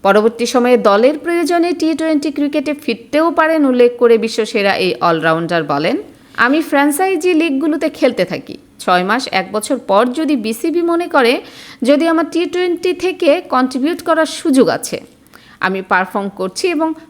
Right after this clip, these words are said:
ফিট আছি, then আমরা ডিসাইড করতে পারি। কিন্তু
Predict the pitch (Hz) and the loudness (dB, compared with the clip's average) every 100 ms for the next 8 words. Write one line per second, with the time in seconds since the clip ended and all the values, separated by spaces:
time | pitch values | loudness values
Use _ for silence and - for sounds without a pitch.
0 | _ - 311 214 139 - 156 185 220 311 | _ 0 2 2 0 -4 -12 -12 0 2
1 | 311 269 247 208 208 165 - 143 147 123 | 4 2 2 0 0 -4 -2 -6 -4 -6
2 | 131 - - _ _ - 330 339 349 | -8 -10 -20 _ _ -6 -4 -2 -4